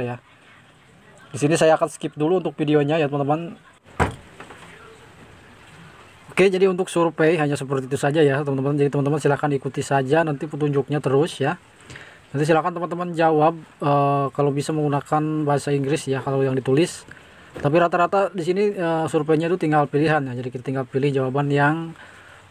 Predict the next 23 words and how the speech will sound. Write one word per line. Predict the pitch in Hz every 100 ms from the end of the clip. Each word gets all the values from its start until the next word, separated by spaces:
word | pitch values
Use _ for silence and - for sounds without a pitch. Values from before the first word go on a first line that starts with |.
| -
eh, | 139 135 131 131 131 131 131 127 -
paling | 160 185
mendekati | 185 160 165 185
dengan | 156 156 139
profil | 143 151 151 147
kita | 165 175 135
ya. | 120 117 - - - 240
Atau | - 127 170
teman-teman | 165 170 165
bisa | 151 156 151
membuat, | 156 147 139 220 - - - -
<laughs> | - - -
eh, | 151 151 156 151 151 151 151 - _ - - -
memberikan | 160 165 175 185
informasi, | 185 180 180 175 185 180 175 - _ _ - - - _ _ -
eh, | - 165 165
yang | 175 175 175 170 170 175 175 -
valid | 170 202 180
atau | 170 156 165
yang, | 160 160 156 156 156 156
eh, | 160
palsu | 147 156 143 196
ya. | 151 143